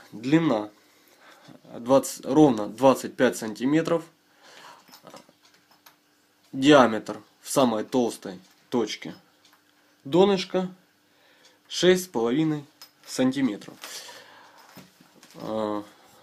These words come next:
термос по заявлению производителя, ну, точнее, как было написано в том месте, где я его покупал, и на коробке, выполнен из высококачественной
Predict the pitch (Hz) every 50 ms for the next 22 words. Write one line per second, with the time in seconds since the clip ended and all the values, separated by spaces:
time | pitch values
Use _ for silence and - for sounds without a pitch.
0 | _ _ _ _ _ _ _ _ _ _ - - 180 165 135 123 113 104 - -
1 | - _ _ - - _ _ _ _ - - _ _ - - 135 135 147 156 151
2 | 156 151 147 147 139 131 117 113 110 107 107 107 104 - _ _ _ - - -
3 | - - _ _ _ _ - - - - _ _ _ - 131 131 135 135 123 127
4 | 139 139 135 135 131 123 120 110 107 107 104 107 107 _ _ _ _ _ _ _
5 | - - - - - - _ - - _ _ - - - 135 147 143 131 - -
6 | - - 127 117 107 98 - - - - - - - - - - - - - -
7 | 139 127 120 127 123 120 120 123 127 123 131 120 - 120 113 110 107 - - 131
8 | 123 117 117 120 117 113 - - 107 110 113 123 123 120 113 110 110 113 107 -
9 | 113 110 - 123 - - 123 110 104 101 - - - - 131 131 113 104 - -
10 | _ _ _ _ _ - - - _ _ _ _ _ _ _ _ _ _ _ _
11 | _ _ _ _ - _ _ _ _ - 127 127 123 - 123 123 123 113 104 -
12 | - 107 101 101 - _ _ _ _ _ - - _ - - 127 143 139 127 123
13 | 113 110 110 110 107 - - 139 143 127 135 135 131 - 135 - 131 123 - 143
14 | 127 - - - - 110 113 110 110 110 110 107